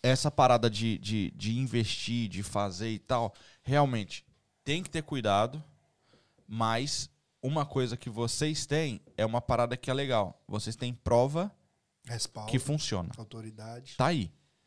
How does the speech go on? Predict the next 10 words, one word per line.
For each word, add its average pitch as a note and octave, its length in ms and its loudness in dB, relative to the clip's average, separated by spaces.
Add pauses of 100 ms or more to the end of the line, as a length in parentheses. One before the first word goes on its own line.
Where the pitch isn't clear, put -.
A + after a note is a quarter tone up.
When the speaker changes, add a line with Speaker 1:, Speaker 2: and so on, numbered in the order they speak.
(260)
Speaker 1:
Tá - 100 2
provado A#2+ 540 2
que C#3 180 -8
funciona. G#2 600 -4 (460)
Mateus A2 840 0
quer B2 180 -2
vender A2+ 360 -4
consórcio A#2+ 600 -6
pro - 160 -6
Cleo. - 340 0